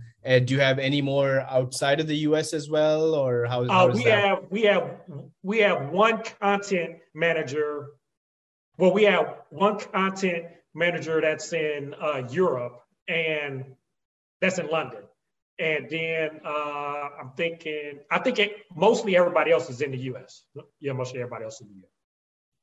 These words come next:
Speaker 1: Excellent. And, um, what, what, what does a typical day in your life, uh, look like, uh, Jason? How do you start your day?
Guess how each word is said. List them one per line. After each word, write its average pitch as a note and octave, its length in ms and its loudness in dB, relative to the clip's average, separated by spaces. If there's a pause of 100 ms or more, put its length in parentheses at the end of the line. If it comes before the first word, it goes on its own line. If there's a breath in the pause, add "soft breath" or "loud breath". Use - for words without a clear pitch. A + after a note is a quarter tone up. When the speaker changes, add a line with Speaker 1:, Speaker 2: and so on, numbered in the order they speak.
Speaker 1:
Excellent. B2 440 -6 (380 soft breath)
And, D#3 420 6
um, E3 340 6 (240 soft breath)
what, F#3+ 280 4
what, A3 300 4
what F#3+ 160 4
does B3+ 160 4
a B3 60 6
typical A3 420 0
day E3+ 300 4
in D#3+ 100 2
your D3 220 2
life, D#3 340 0
uh, C3 200 2
look B2 240 -4
like, B2 300 -2
uh, B2 220 0
Jason? B2 600 -2 (220)
How C#3 160 4
do D3 80 6
you D3 60 8
start C#3 400 4
your C#3 100 2
day? C#3 680 2